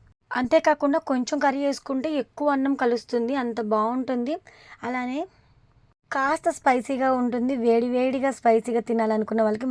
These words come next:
మంచి ఆప్షన్ అండి ఈ కర్రీ అయితే. ఇక్కడ మనకైతే ఉల్లి కారం అయితే చక్కగా పచ్చివాసన పోయేంత వరకు ఫ్రై చేసుకొని, ఆ తర్వాత శుభ్రంగా రెండు మూడు సార్లు కడిగి తీసుకున్న తోటకూర అయితే వేసుకోవాలి. ఇక్కడ తోటకూర వేసుకున్న తర్వాత మంటను హై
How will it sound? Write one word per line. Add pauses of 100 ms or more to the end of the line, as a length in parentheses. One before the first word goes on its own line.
మంచి
ఆప్షన్
అండి
ఈ
కర్రీ
అయితే. (920)
ఇక్కడ
మనకైతే
ఉల్లి
కారం
అయితే
చక్కగా
పచ్చివాసన
పోయేంత
వరకు
ఫ్రై
చేసుకొని,
ఆ
తర్వాత (520)
శుభ్రంగా
రెండు
మూడు
సార్లు
కడిగి
తీసుకున్న
తోటకూర
అయితే
వేసుకోవాలి. (760)
ఇక్కడ
తోటకూర
వేసుకున్న
తర్వాత
మంటను
హై